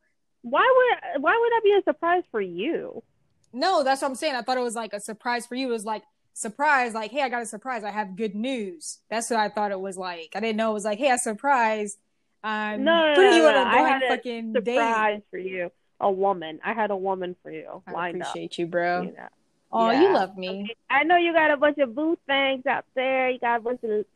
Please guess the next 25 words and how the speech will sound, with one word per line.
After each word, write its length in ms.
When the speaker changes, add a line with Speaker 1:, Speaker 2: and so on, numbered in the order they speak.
Speaker 2:
I 220
do 60
Speaker 1:
girls 160
Speaker 2:
not. 80
Speaker 1:
out 260
there, 320
but 140
Speaker 2:
I 60
Speaker 1:
you 40
Speaker 2:
do 140
Speaker 1:
got 240
Speaker 2:
not. 40
Speaker 1:
room 200
for 240
one 460
more. 320
<laughs> 1600
Speaker 2:
<laughs> 1300
I 120
do 180
not, 520
but 340
I 100
appreciate 640
it. 280